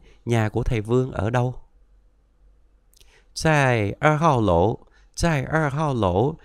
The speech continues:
ở tòa nhà số hai. Mình ở đây thì hay gọi lô A, lô B, lô C, hay là tòa nhà A, tòa nhà B, tòa nhà C. À, Trung Quốc nó không có A, B, C, cho nên là nó hay dùng số để thay thế. "Zai er hao lou" có nghĩa là ở cái tòa nhà số hai. Xin mời mọi người chúng ta cùng đọc.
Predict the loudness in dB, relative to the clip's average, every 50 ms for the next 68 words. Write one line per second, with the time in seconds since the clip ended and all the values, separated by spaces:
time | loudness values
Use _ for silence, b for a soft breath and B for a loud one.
0 | b b b b -2 -2 0 0 -2 -2 0 0 0 0 0 0 -2 -2 -2 -2
1 | -2 -2 0 0 0 0 0 -2 -4 b b b b b b -4 -2 0 0 2
2 | 0 0 0 0 0 0 0 0 0 0 0 0 0 2 2 2 2 2 0 0
3 | 0 0 0 0 0 -2 -2 0 -2 -2 0 2 2 2 2 2 2 2 0 0
4 | 0 0 2 2 2 0 -2 -4 -4 -4 -4 -6 -6 B B B B B B _
5 | 0 0 0 2 0 0 0 0 0 0 0 0 0 0 -2 -2 -2 -2 -4 -2
6 | -2 0 2 2 2 0 0 -2 -2 -4 -2 -2 -4 -4 0 2 4 4 4 2
7 | 0 b b b b b b b -6 -6 -2 -2 -2 0 2 0 0 0 0 -2
8 | -2 -2 -2 -2 -2 -2 0 0 0 0 2 2 2 2 0 0 -2 -4 -2 -4
9 | -4 -4 -4 -6 -6 -6 -6 -6 -6 -4 -6 -6 -4 -2 -2 0 0 0 -2 -4
10 | -2 -2 -2 -2 0 0 2 2 0 0 -4 B B B B B B B B B
11 | -2 -2 0 2 2 2 2 2 2 0 0 0 2 4 4 4 4 4 2 0
12 | -2 -4 -2 -2 -4 -4 -4 -6 -6 -4 -4 -4 -6 -6 -8 -10 -8 -6 -6 -4
13 | -4 -4 -4 -4 -4 -6 -6 -4 -4 -4 -6 -6 -8 -12 -18 -20 _ _ _ _
14 | _ _ _ B B B B B B 0 0 2 2 2 2 2 2 2 2 2
15 | 2 0 0 -2 -2 -4 -4 -4 -4 -2 -2 -2 -4 -6 -12